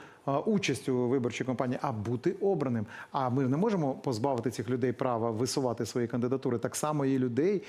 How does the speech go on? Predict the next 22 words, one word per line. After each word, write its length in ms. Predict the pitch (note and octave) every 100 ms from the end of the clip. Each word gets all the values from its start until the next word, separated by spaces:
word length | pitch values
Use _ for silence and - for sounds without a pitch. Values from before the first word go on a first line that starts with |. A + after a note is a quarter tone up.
| - -
які 200 | B2 D#3
проживають 500 | - B2 B2+ D#3 E3+
на 60 | C3
тимчасово, 540 | B2 C3+ - E3 D3+
е, 360 | B2+ A#2+ A#2 A2+ - -
не 120 | C3+
на 80 | B2+
тимчасово 440 | G3+ A3 D#3+ C#3 A#2+
окупованих, 380 | B2 B2+ -
а 60 | G2+
в 40 |
прифронтових 600 | - B2+ C3+ C3+ D#3 G#3
зонах. 300 | A2+ A#2 G2+ - - - C3
На 60 |
тимчасово 460 | - C3 C#3+ D#3+ D3+
окупованих 480 | D3+ C3+ E3 E3 - -
також 380 | D#3+ F#3+ G3
не 60 | F#3
можемо 280 | E3+ D#3+ C#3+
позбавити 460 | D3 C#3 C#3+ C3
виборчого 460 | C3 B2 A2+ C3 A#2+
права. 300 | A#2+ A2